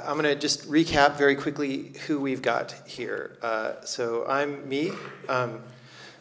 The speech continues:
I made a Mario clone, uh, about, about Rewind, and my current game is walking around an environment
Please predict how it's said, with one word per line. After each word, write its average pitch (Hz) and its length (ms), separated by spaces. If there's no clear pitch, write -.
I 139 120
made 160 180
a 151 240
Mario 156 340
clone, 170 580
uh, 135 800
about, - 760
about 160 280
Rewind, 165 600
and 151 280
my 147 240
current 151 480
game 139 460
is - 720
walking 127 400
around 120 240
an 120 80
environment 113 580